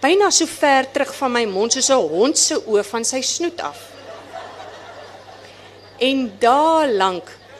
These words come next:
bly dit so. Ek kan nie uit 'n koppie drink nie. Ek moet 'n rietjie diep in my keel druk, my tong bak daarom draai en die vloeistof inhyg.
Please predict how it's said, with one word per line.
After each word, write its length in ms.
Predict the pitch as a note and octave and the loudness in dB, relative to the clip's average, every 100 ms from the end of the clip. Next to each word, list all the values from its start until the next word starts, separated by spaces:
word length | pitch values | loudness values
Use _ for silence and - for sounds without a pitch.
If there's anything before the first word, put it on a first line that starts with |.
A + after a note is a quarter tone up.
| - E3+ | -14 -8
bly 320 | F3 F#3+ G#3+ | 0 2 2
dit 180 | G#3 - | 0 -2
so. 260 | - D#3 C#3+ - - - - - - - - - - - - - - - - C4+ | -6 -8 -14 -18 -20 -20 -20 -20 -20 -20 -20 -20 -20 -20 -20 -20 -20 -20 -2 0
Ek 120 | - | 2
kan 120 | E4 | 0
nie 120 | F#4 | 0
uit 180 | - C4+ | 0 -2
'n 120 | C4 | -2
koppie 280 | C4+ C4 C4 | -2 -4 -4
drink 300 | F3 F3 E3+ | -4 -4 -4
nie. 140 | C4 - | -8 -4
Ek 140 | A#3 | -4
moet 180 | B3 B3+ | -2 -2
'n 200 | B3+ A#3 G#3+ | 0 0 0
rietjie 380 | G#3 D#4 D4+ C4+ - - - - | -2 -2 0 -2 -4 -18 -18 0
diep 280 | C#4+ E4+ - | 0 0 -2
in 160 | C4+ | -4
my 140 | B3 A#3 | 0 -2
keel 460 | A3+ C4+ C4 B3+ | -4 -2 2 2
druk, 360 | - F#3 G3+ - - - | 0 -2 -2 -8 -20 -10
my 160 | A3 A3+ - | -2 -2 0
tong 340 | - F4 C#4+ F#3 D#3 | 2 2 2 -2 4
bak 360 | G#3+ - - A3 | 4 4 -4 -4
daarom 440 | G#3 G#3 A3 G#3+ F#3+ | 0 2 0 -2 -2
draai 400 | F#3 F#3 G3+ A3 - - | 0 2 0 -4 -14 -4
en 120 | A3+ | -2
die 140 | A#3 A#3+ | -2 -6
vloeistof 680 | - E4 D#4+ - C4 A3+ - - | -4 0 0 0 0 0 -4 -6
inhyg. 760 | C#4+ A#3+ D3 D3 F3+ F3 - | -4 -4 -6 -6 -6 -6 -12